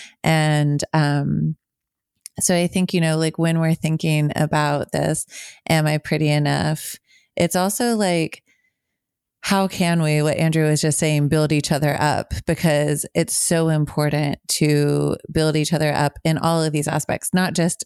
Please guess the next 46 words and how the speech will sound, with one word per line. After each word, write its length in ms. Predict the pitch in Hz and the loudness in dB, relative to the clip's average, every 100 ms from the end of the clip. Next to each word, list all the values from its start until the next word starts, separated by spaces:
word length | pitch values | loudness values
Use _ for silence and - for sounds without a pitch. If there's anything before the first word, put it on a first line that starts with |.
| - | -10
telling 320 | - 156 156 | -2 2 2
someone 240 | 151 151 147 | 2 0 2
they're 120 | 147 | 0
beautiful, 560 | 147 143 151 147 160 | 0 0 0 0 0
because 300 | 170 - 151 | 0 -2 -2
that 160 | 156 - | 0 0
isn't 260 | 147 147 147 | 0 0 0
the 80 | |
most 260 | 147 147 - | 0 0 0
important 380 | 151 147 143 - | -2 0 -2 0
thing, 260 | 147 143 147 - - - | 0 0 -2 -8 -8 -4
but 160 | - | -4
how 220 | - 170 | 0 -2
do 120 | 165 160 | 0 0
we 120 | 160 | 0
support 560 | - 151 - 151 147 | 0 -4 -2 -2 0
each 180 | 160 - | -2 0
other 320 | 151 147 147 | 0 2 0
so 320 | 147 - 147 147 | 0 0 0 2
that 240 | 147 - | 0 0
we 380 | 147 143 139 143 - - _ | 2 2 2 0 -6 -20 _
do 280 | - 170 160 | 0 2 2
have 260 | 156 147 143 | 2 0 0
this 240 | 143 147 | -2 -2
self-worth, 640 | - 135 - 160 - - - | 0 -2 -2 -4 -2 -2 -4
so 260 | - 151 | -2 0
that 200 | 147 143 | 0 0
we 160 | 147 147 | 0 0
do 360 | 143 147 147 | 0 2 2
feel, 640 | 151 - 143 135 147 165 202 - - - | 0 -2 0 0 0 0 -2 -6 -16 -6
like, 460 | - 143 139 139 - _ _ | 0 2 2 -2 -6 _ _
excited 560 | 160 - 147 143 139 139 | -4 -2 0 2 0 -2
to 100 | 160 | -2
go 120 | 160 | 0
out 220 | 143 139 | 0 0
into 220 | 143 147 | 0 -2
the 100 | 151 | -2
world 300 | 139 139 127 | 0 0 0
and 160 | 143 143 | 0 0
to 120 | - | 2
meet 220 | 147 135 | 2 2
new 140 | 143 135 | 0 -2
people 560 | - 139 - 135 135 - | -2 -2 0 0 0 0
and 380 | 143 139 143 | 0 2 0
feel 340 | - - 143 139 | 0 0 0 2
like, 260 | 139 131 | 2 0